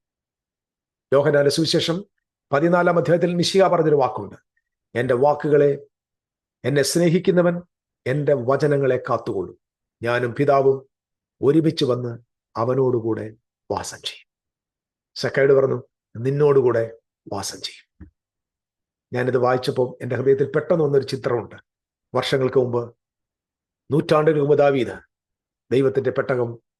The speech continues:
ഇതാ കൊണ്ടുവരികയാണ്. വരുന്ന വഴിയിൽ, അതേ, കാള വണ്ടിയിൽ കൊണ്ടുവരുന്ന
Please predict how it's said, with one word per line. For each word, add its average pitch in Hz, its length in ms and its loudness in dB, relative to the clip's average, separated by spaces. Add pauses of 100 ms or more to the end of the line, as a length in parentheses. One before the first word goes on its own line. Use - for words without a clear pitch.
(600)
ഇതാ 127 160 -2
കൊണ്ടുവരികയാണ്. 123 680 -2 (640)
വരുന്ന 120 200 0
വഴിയിൽ, 127 400 0 (1800)
അതേ, 120 380 2 (1600)
കാള 135 280 2
വണ്ടിയിൽ 127 380 0
കൊണ്ടുവരുന്ന 123 600 2